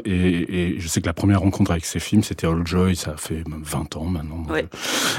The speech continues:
Speaker 1: Ouais, et Old Joy c'était, enfin voilà, on avait deux, deux, deux vieux copains qui, qui se retrouvaient pour faire une virée et ils s'apercevaient qu'ils n'avaient rien à se dire et le film n'était que, <laughs> c'était que ça quoi, voilà, c'est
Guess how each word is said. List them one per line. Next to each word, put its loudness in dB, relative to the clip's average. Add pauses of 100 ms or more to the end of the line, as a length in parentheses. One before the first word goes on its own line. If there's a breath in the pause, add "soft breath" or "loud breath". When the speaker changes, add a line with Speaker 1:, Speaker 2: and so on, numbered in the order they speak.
Speaker 1:
Ouais, -2
et 0
Old 4
Joy 10
c'était, 6
enfin 2
voilà, 4
on 4
avait 2
deux, 6
deux, -2
deux 2
vieux 8
copains 8
qui, 0
qui -8
se -4
retrouvaient 4
pour -6
faire 2
une 4
virée 6
et 0
ils -2
s'apercevaient 0
qu'ils 4
n'avaient 2
rien 2
à 0
se -4
dire 6
et 4
le 0
film 4
n'était 4
que, -8 (160)
<laughs> 6
c'était 2
que 6
ça 0
quoi, 0
voilà, 0
c'est -6